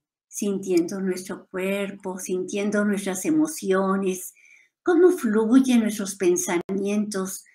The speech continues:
y ofreciendo una mirada amable a quienes se encuentran conectados con nosotros en la distancia, sin distancia, nos digamos a nosotras mismas,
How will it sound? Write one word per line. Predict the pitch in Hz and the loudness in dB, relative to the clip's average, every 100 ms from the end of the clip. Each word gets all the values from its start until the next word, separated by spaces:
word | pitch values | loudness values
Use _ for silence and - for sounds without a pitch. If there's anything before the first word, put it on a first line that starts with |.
| _ _ _ | _ _ _
y | 247 | 2
ofreciendo | 262 269 285 294 277 | 4 6 10 12 12
una | 285 277 | 10 10
mirada | 214 185 202 214 220 | 6 4 0 0 0
amable | 190 170 175 202 247 262 | 2 4 4 2 4 4
a | 196 | 2
quienes | 185 180 185 | -2 -2 -2
se | 196 | -2
encuentran | 190 208 226 233 220 | -2 0 2 2 0
conectados | 202 180 156 - 190 190 226 - | 0 -2 -2 -2 0 2 0 -2
con | 170 165 | -4 -2
nosotros | 160 - 180 - 208 - - - | -4 -4 -4 -4 -6 -8 -18 -6
en | 214 208 | 0 2
la | 185 | 2
distancia, | - 175 - - 185 202 208 180 165 | 0 -6 -4 2 4 4 0 -2 -4
sin | - 196 196 | -4 -4 -4
distancia, | 170 - - 190 359 - - 320 - _ _ _ _ _ _ - | -6 -6 2 4 4 0 -2 -4 -4 _ _ _ _ _ _ 8
nos | 294 294 | 8 8
digamos | 262 - 320 320 320 311 - - | 4 2 6 6 6 4 0 -4
a | 226 | -2
nosotras | 214 208 220 202 202 202 | -2 -2 -4 -2 -4 -2
mismas, | 175 165 - 180 202 - - | -2 -2 -6 -8 -8 -10 -14